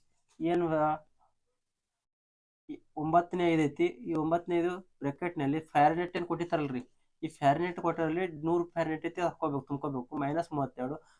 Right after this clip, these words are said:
ಮ-, ನೂರು ಫ್ಯಾರನ್‌ಹೀಟ್‌ನಾಗ ಮೈನಸ್ ಮೂವತ್ತೆರಡು ಮಾಡಿದ್ರೆ ಎಷ್ಟು ಬರ್ತೈತಿ? ಇಲ್ಲಿ ಮು-, ತೆಳಗೆ ಏನ್ ಬರ್ತೈತಿ? ನೈನ್ ಬೈ ಫೈವ್ ಐತಿ, ಇಂಟು ಅರವತ್ತೆಂಟು, ಅಂದ್ರೆ ಮು-, ನೂರ ಮೂವತ್ತೆರಡು ಕಳೆದ್ರೆ ಅರವತ್ತೆಂಟು ಬರ್ತೈತಿ. ಹಾ, ಈಗೇನ್ ಮಾಡ್ಬೇಕು? ಇದು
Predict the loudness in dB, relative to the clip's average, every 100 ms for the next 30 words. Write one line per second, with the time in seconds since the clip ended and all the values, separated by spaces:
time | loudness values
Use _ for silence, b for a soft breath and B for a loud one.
0 | b -6 -4 0 0 0 0 0 0 -2
1 | -2 0 2 0 b b _ -2 2 4
2 | 2 2 -2 -2 -2 2 2 0 -8 _
3 | _ -20 -14 -10 -8 -4 -4 -4 -4 -4
4 | -6 _ _ _ _ -6 -4 -4 2 2
5 | 4 2 0 -4 -4 -8 -14 _ -6 0
6 | 2 4 4 4 0 2 4 4 2 0
7 | 0 2 -2 -2 -4 -2 -2 0 0 0
8 | -2 -2 -4 -2 -2 0 0 0 2 2
9 | 2 -4 -8 -10 -6 4 6 6 4 -2
10 | -10 -14 -20 -12 -8 -8 _ _ _ _
11 | _ _ _ _ _ -6 -4 -4 _ _
12 | _ 2 6 4 6 4 4 0 -2 -6
13 | _ _ -2 0 6